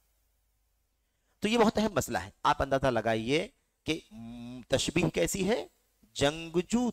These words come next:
दुश्मन, लड़ाकू दुश्मन की तशबीह दी, से तशबीह दी है किसकी? बिदती की। और तशबीह में बिदती को ज्यादा खतरनाक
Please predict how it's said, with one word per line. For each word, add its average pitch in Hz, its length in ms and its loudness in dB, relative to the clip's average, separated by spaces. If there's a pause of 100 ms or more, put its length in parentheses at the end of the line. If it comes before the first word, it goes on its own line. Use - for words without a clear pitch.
(160)
दुश्मन, 143 480 0 (100)
लड़ाकू 135 640 2 (140)
दुश्मन 262 520 0
की 165 180 -2
तशबीह 113 680 -4
दी, 135 140 -6
से - 140 -4
तशबीह 135 460 -6
दी 131 140 -2
है 196 240 -4 (400)
किसकी? 247 340 2 (500)
बिदती 92 320 -8
की। - 200 -20 (460)
और 208 420 4
तशबीह 226 520 4
में 285 300 4 (440)
बिदती 185 380 4
को 208 140 4
ज्यादा 220 440 6
खतरनाक 165 540 2